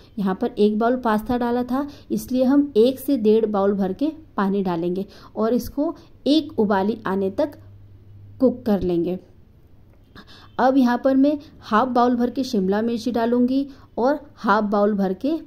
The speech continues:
पनीर डालूँगी। आपके यहाँ और वेजिटेबल्स हो तो आप और वेजिटेबल्स ऐड कर सकते हैं। फिर मैं इसे अ-, बिल्कुल स्लो हाथों से हिला के दो व्हिसल आने तक कुक कर लूँगी। अब जो हमारे पास्ता है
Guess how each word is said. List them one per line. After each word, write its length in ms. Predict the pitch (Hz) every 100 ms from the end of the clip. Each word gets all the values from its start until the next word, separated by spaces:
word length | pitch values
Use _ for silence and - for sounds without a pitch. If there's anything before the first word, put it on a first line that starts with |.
| -
पनीर 280 | 214 185 180
डालूँगी। 500 | 170 160 170 180 185 - -
आपके 280 | - 185 -
यहाँ 300 | 254 240 - 214
और 220 | 214 254
वेजिटेबल्स 720 | 277 269 277 269 262 269 269
हो 80 | 277
तो 140 | 269
आप 280 | 226 226 -
और 140 | 233 233
वेजिटेबल्स 720 | 202 196 196 190 226 262 - -
ऐड 240 | 190 185 -
कर 200 | 196 175
सकते 460 | 175 175 - 185
हैं। 200 | 185 165 - - - - -
फिर 160 | 240 247
मैं 120 | 277
इसे 200 | 285 302
अ-, 320 | - - 208 208 - -
बिल्कुल 420 | 220 240 - 294 285
स्लो 400 | - - 240 285
हाथों 360 | 262 220 233 226
से 140 | 247
हिला 340 | 214 202 190 185 -
के 160 | 269 320 - - -
दो 300 | 185 170 262 311
व्हिसल 360 | 247 233 226
आने 320 | - 196 196 190 277
तक 300 | 302 - 359 - - -
कुक 280 | - 214 214
कर 180 | 208 180
लूँगी। 420 | 175 165 170 165 - - - - -
अब 140 | 208
जो 140 | 214 262
हमारे 320 | 247 240 254
पास्ता 480 | 254 190 190 - 240
है 240 | 277